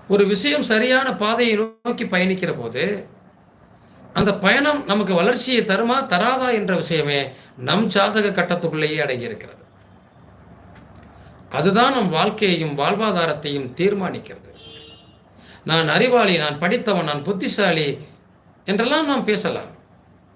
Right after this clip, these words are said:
"நான் திறமைசாலி." எல்லா புத்திசாலிகளுக்கும், எல்லா திறமைசாலிகளுக்கும் லக்கு என்ற ஒரு அதிர்ஷ்டம் என்ற ஒரு விஷயம் அந்த ஜாதகத்தில் இல்லாத போது அந்த அமைப்பை பெற்றுவிட முடியுமா?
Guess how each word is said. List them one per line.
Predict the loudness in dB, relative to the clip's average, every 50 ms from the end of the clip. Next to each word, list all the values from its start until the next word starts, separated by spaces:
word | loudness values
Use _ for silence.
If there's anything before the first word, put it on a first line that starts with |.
| _ _ _ -20 _ _ _ -20 -20 -14 -2
"நான் | 0 2 2 2 2 2
திறமைசாலி." | 2 2 2 2 0 0 0 2 2 2 2 0 -2 -4 -6 -8 -14 -18 -20 -20 -20 -20 -10
எல்லா | -4 -2 0 2 2 2 2 0
புத்திசாலிகளுக்கும், | 0 -4 -4 -4 -4 -2 -2 0 0 0 0 0 0 -2 -2 -4 -4 -6 -4
எல்லா | -4 -2 0 2 2 2 2 2
திறமைசாலிகளுக்கும் | 0 0 -2 -2 0 -2 -2 -2 -2 -2 -2 -2 -2 -4 -4 -6 -6 -6 -8 -8 -8 -8 -10 -12 -16 -20 -20 -20 -14 -10
லக்கு | -4 -2 -2 -2 -2 -4 -8 -14 -18 -18 -10 -4 0 0 2 0 0 0
என்ற | 0 0 0 2 0 0
ஒரு | 0 0 0
அதிர்ஷ்டம் | 0 0 0 -2 -4 0 0 0 2
என்ற | 2 0 0 0 0 0
ஒரு | 0 -2
விஷயம் | -4 -4 -2 0 0 0 -2 -4 -6 -12 -16 -16 -12
அந்த | -8 -8 -6
ஜாதகத்தில் | -4 -2 0 0 2 2 2 2 0 -2 -4 -6 -6 -4 -4 -2
இல்லாத | -2 0 2 2 2 2 2 0 0
போது | -2 -4 -4 -4 -4 -6 -6 -6 -8 -12 -16 -20 _ _ _ -20 _ _ _ _ _ _ _ _ _ _ _ _ _ _ -20 -20 -20 -20 -20 -20 -20 -20 -20 -20 -20 -20 -20 -20 -20 -20 -20 -20 -20 -20 -20 -20 -20 -20 -20 -20 -14
அந்த | -8 -6 -6 -4 -2
அமைப்பை | 0 0 2 0 0 0 -2 -4
பெற்றுவிட | -2 -2 -4 -4 -4 -2 -2 -2 -2 -2 -4
முடியுமா? | -4 -6 -6 -6 -6 -8 -8 -8 -8 -8 -10